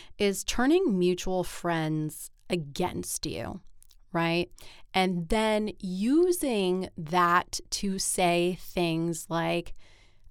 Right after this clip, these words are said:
"Everybody knows you're crazy." Like, maybe you have a mutual friend and you, you know, they will bring the friendship into the conversation and say, uh, you know, "Even Jane knows you're crazy. She said you were crazy too," or, "Everybody thinks you're crazy," or all of these things, right? To help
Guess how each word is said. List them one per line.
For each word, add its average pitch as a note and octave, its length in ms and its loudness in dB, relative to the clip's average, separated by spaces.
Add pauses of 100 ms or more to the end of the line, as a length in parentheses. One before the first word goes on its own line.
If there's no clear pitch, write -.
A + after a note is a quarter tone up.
"Everybody F#3+ 540 4
knows E3+ 220 4
you're E3 100 0
crazy." - 420 -4
Like, F3 160 -2
maybe G#3 180 0
you A#3+ 100 0
have F#3+ 380 2
a F3+ 100 2
mutual F3 440 2
friend F3 580 -4 (400)
and E3 640 0 (260)
you, F3+ 560 2
you F3 160 0
know, D#3+ 140 4
they E3+ 180 2
will E3 140 -2
bring G3 460 2
the G3 80 0
friendship F3 720 2
into E3 180 0
the E3+ 80 -2
conversation E3 720 0
and D#3+ 180 0
say, D#3+ 300 0
uh, D#3 240 -4
you E3+ 100 -2
know, D#3+ 220 0
"Even F#3+ 280 2
Jane E3 340 4
knows C#3+ 200 -2
you're C#3+ 100 -6
crazy. - 360 -6
She - 180 -2
said D#3+ 240 -2
you E3 80 -6
were F3+ 100 -6
crazy - 340 -8
too," - 240 -4
or, D#3 200 -2
"Everybody E3+ 400 2
thinks E3 220 -2
you're D#3+ 80 -6
crazy," D3+ 320 -4
or D#3+ 100 0
all G3+ 160 8
of F3+ 100 0
these E3+ 200 2
things, - 400 -4
right? E3 240 0
To E3+ 160 -4
help G3 340 6